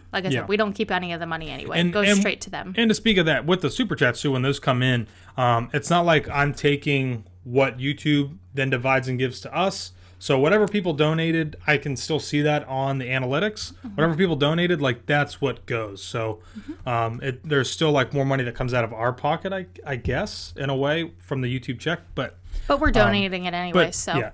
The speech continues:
Speaker 2: it's all going back. So,
Speaker 1: Mm-hmm.
Speaker 2: um, no real news stories this week except for when this podcast gets launched, it will be the opening day of Festival of the Arts.
Speaker 1: Yes.
Speaker 2: I won't be there. Uh, I'll be working.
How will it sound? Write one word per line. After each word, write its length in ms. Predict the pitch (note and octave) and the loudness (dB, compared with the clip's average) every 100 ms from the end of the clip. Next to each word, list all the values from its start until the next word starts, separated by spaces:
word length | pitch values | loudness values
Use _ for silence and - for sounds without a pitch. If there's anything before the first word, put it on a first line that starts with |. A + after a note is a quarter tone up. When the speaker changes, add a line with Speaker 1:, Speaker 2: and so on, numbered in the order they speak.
| - | -6
Speaker 2:
it's 180 | C3+ | -2
all 100 | D#3+ | 2
going 240 | C3+ B2+ G#2+ | 2 0 -2
back. 300 | F#2 - - | -6 -12 -12
So, 240 | - A#2 A#2+ - - - - - - - - | -4 -2 -2 -8 -20 -20 -20 -20 -20 -6 4
Speaker 1:
Mm-hmm. 20 | |
Speaker 2:
um, 540 | C#3+ D3 C#3+ C#3+ D3 - | 6 8 8 6 2 0
no 480 | E3 D#3+ G#3 A#3+ A#3+ | 6 8 10 8 4
real 640 | A#3+ A#3+ A#3+ A3+ - - - | 2 4 4 2 -2 -12 -6
news 480 | D#3 D#3 G#3+ C4+ G#3+ | -2 2 4 4 2
stories 340 | F#3 E3+ C#3 | 2 2 2
this 220 | D3+ - | -2 0
week 160 | D#3 D3+ | -2 -2
except 680 | D3+ - - A3+ G3 - - | -6 -6 2 4 4 0 -12
for 640 | - - D4 B3+ A#2+ B2 | -20 -6 0 2 2 0
when 400 | C3 B2 F3 A#3 | -4 0 4 4
this 180 | G#3 F#3+ | 2 -2
podcast 520 | - D#3+ D#3 D3+ C3+ | -2 -2 0 -2 -2
gets 220 | - B2 D3+ | -4 -4 -2
launched, 280 | D3 C#3 | -4 -4
it 160 | D#3+ G#3 | -8 -4
will 160 | G#3 G3 | -2 0
be 140 | G#3+ | 2
the 200 | G3 G#3 - | 2 -2 -2
opening 460 | C4+ C#4 D#3+ B2 | -2 0 0 0
day 260 | A#2+ A2+ A2+ - | -2 -4 -6 -6
of 440 | G#3+ E3 A#2+ G2+ _ _ _ - | -4 -2 -4 -8 _ _ _ 0
Festival 420 | C#4+ - C#3+ A#2 | 0 2 -2 -2
of 80 | A#2 | -4
the 160 | A2+ - | -6 0
Arts. 460 | F3+ B3+ - - - _ | 2 2 -2 -10 -12 _
Speaker 1:
Yes. 380 | C#4 D#4 - - | -4 -4 -8 -12
Speaker 2:
I 80 | A2+ | -10
won't 180 | A2 G#2+ | -10 -8
be 140 | C3 | -6
there. 260 | C#3+ D3+ D3+ - - - - - | -4 -4 -6 -12 -20 -20 -20 -12
Uh, 140 | A#2+ A#2 - | -10 -8 -6
I'll 80 | |
be 80 | D#3+ | -4
working. 420 | F3+ B2+ C#3+ A#3 | -4 -4 -4 -6